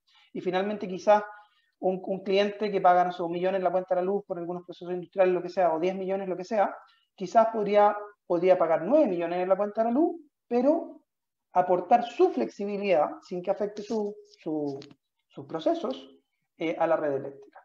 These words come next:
¿ya? Y, y en el fondo tenemos, hay muchos desafíos técnicos, de sensores, como de diseño del mercado, de qué producto va a ofrecer de flexibilidad. Así que una tremenda pregunta.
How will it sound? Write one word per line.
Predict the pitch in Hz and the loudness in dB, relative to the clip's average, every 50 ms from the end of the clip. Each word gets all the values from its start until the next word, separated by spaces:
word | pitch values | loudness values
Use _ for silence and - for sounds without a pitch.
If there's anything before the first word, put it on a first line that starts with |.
| _ _ _ | _ _ _
¿ya? | - 156 160 180 226 208 170 | -8 -4 -2 -2 -2 -4 -6
Y, | 160 170 | -8 -8
y | 175 170 | -6 -8
en | 156 156 | -8 -8
el | - | -8
fondo | - 170 165 170 170 | -8 -8 -8 -8 -10
tenemos, | 156 160 170 175 180 185 185 175 | -8 -8 -8 -8 -8 -10 -10 -8
hay | 165 165 165 | -4 -2 -2
muchos | 170 180 202 208 202 208 180 | -2 0 -2 -4 -4 -4 -6
desafíos | 185 180 185 - - 180 170 - - - | -6 -6 -8 -6 -6 -6 -6 -6 -6 -6
técnicos, | - 202 190 185 190 185 180 175 165 | -6 -4 -4 -4 -4 -4 -4 -4 -4
de | 165 160 | -4 -8
sensores, | 156 156 - - 190 190 190 202 208 - - - - _ _ - | -12 -12 -4 0 2 2 2 2 -2 -6 -10 -20 -20 _ _ -12
como | - 156 156 156 | -8 -6 -4 -2
de | 151 151 | 0 0
diseño | 147 143 135 202 202 208 208 | 0 -2 -2 -4 -2 0 0
del | 196 170 | 0 -2
mercado, | 147 139 131 - - 269 262 - - - - - - - _ _ _ | -4 -8 -10 -4 0 0 2 0 0 -4 -8 -18 -20 -20 _ _ _
de | - 151 - | -18 -10 -6
qué | - 196 - | -4 -4 -2
producto | 202 190 196 196 220 214 - - 185 | -2 -4 -4 -4 -4 -6 -4 -2 0
va | 175 | 0
a | 175 | 0
ofrecer | 170 170 156 - - 214 - - _ _ _ _ _ _ _ _ _ _ _ _ _ _ _ _ _ - | -2 -4 -8 -10 -10 -12 -12 -12 _ _ _ _ _ _ _ _ _ _ _ _ _ _ _ _ _ -20
de | 143 139 | -18 -16
flexibilidad. | 135 156 - - - 143 143 - - - - - _ _ _ _ _ _ _ _ _ _ _ | -14 -14 -16 -14 -14 -14 -12 -10 -12 -12 -14 -16 _ _ _ _ _ _ _ _ _ _ _
Así | _ - 151 | _ -16 -14
que | 156 | -10
una | 151 156 147 | -8 -8 -8
tremenda | 151 147 147 156 160 165 170 | -8 -8 -10 -10 -8 -8 -8
pregunta. | 170 151 135 131 135 - - - | -8 -10 -12 -14 -18 -20 -20 -20